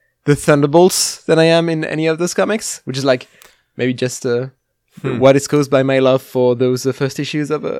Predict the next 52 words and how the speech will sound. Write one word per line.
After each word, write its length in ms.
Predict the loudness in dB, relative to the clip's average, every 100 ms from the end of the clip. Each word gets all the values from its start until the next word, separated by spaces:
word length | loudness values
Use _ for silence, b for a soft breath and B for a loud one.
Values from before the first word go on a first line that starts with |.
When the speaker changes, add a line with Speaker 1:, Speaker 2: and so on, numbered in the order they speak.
| -6
Speaker 1:
of 80 | -8
the 60 |
Thunderbolts. 580 | -4 -4 -2 -4 -4 -10 -10
Speaker 2:
Oh, 180 | -8 -8
yeah, 160 | -8 -4
Speaker 1:
But 120 | 0
Speaker 2:
you 60 | 2
Speaker 1:
yeah, 80 | 4
I 60 |
Speaker 2:
really, 140 | 2 -2
Speaker 1:
don't, 160 | -6
I'm 60 | -4
Speaker 2:
really 180 | -2 0
Speaker 1:
not 80 | -2
Speaker 2:
like 140 | 2
Speaker 1:
that 120 | 4 4
Speaker 2:
those. 40 |
Speaker 1:
excited 400 | 2 2 2 0
for 440 | -4 -2 -2 -2 -4
the 160 | -6 -4
Speaker 2:
Yeah. 60 |
Speaker 1:
return 380 | -4 -4 -4 -4
of 140 | -4
those 180 | -4 -4
characters 380 | -2 -2 -2 -4
and, 80 | -4
like, 260 | -8 -12 _ _ _ -14
brand 300 | -2 0 0
new 140 | -2
first 320 | -2 -4 -4
issues. 320 | -6 -4 -4 0
I, 120 | 0
I'm 100 | 0
sure 160 | 0 0
it 220 | 0 -4
will 320 | -10 -2 0 0
have 220 | -2 -4
Speaker 2:
I'm 60 |
ex- 100 | -4
Speaker 1:
stuff 120 | -6 -6
to 60 |
talk 140 | -4 -2
about 240 | 0 0
and 120 | -2
it 120 | -6 -6
will 120 | -4
be 80 | -4
interesting, 360 | -6 -8 -8
but, 200 | -8 -10
uh, 180 | -10 -10 -14 b b b b
yeah, 160 | 4 6
I'm 240 | 4 0